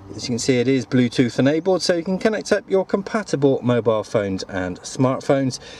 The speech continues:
It does have a touchscreen satellite navigation system, which is run by an S D card, which will be in the vehicle at time of purchase. Uh, I'll promise you a view of the, uh, rear view camera. That's a nice clear colour screen to help you with your reverse parking.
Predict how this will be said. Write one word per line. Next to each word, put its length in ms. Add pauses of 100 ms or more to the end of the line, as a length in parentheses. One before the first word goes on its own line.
(200)
It 80
does 180
have 160
a 40
touchscreen 440
satellite 260
navigation 560
system, 300
which 140
is 160
run 140
by 180
an 120
S 220
D 220
card, 400
which 180
will 100
be 380
in 160
the 80
vehicle 480
at 200 (100)
time 400
of 240
purchase. 580 (480)
Uh, 100
I'll 80
promise 300
you 100
a 40
view 300
of 180
the, 260
uh, 200
rear 240
view 200
camera. 360 (500)
That's 180
a 60
nice 260 (160)
clear 540
colour 320
screen 420 (360)
to 100
help 320
you 160
with 280
your 220
reverse 400
parking. 540